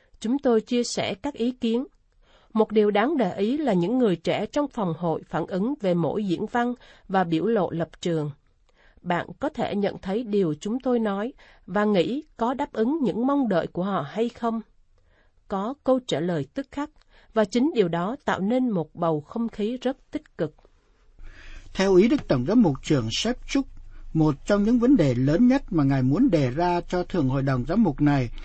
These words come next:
Speaker 2: là một vấn đề về giáo hội học. Giáo hội là một tổ chức tới điểm nào? Lý do vì có một sự nghi kỵ, ngờ vực, thiếu tín nhiệm của người trẻ đối với các tổ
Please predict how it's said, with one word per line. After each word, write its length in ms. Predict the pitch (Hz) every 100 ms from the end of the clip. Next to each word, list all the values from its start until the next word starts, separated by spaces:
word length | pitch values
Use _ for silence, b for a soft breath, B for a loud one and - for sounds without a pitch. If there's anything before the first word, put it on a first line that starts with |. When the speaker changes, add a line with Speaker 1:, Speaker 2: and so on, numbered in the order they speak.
| B B B
Speaker 2:
là 100 | 165
một 200 | 151 139
vấn 180 | 175 254
đề 140 | 196
về 160 | 135 131
giáo 360 | 123 156 185 285
hội 180 | 185 139
học. 240 | 151 135 - - - b b
Giáo 240 | - 190 254
hội 240 | 269 175 170 - - -
là 140 | 165
một 160 | 151 147
tổ 200 | - 135
chức 220 | 117 285 294 -
tới 100 | 269
điểm 300 | 156 117 127
nào? 260 | 139 123 - - - - - - b b b
Lý 160 | 147 214
do 340 | 226 185 175
vì 260 | 165 139 135 -
có 80 |
một 160 | 220 220
sự 200 | - 170
nghi 320 | 135 147 214 220 -
kỵ, 300 | 175 156 -
ngờ 260 | 151 160
vực, 240 | 143 151 123 - -
thiếu 200 | - 254 330
tín 180 | 247 285
nhiệm 280 | 208 160 135
của 120 | 139
người 220 | 143 139 -
trẻ 340 | 151 117 104 - b b
đối 140 | 160
với 120 | 208
các 320 | 247 226 247 -
tổ 200 | 135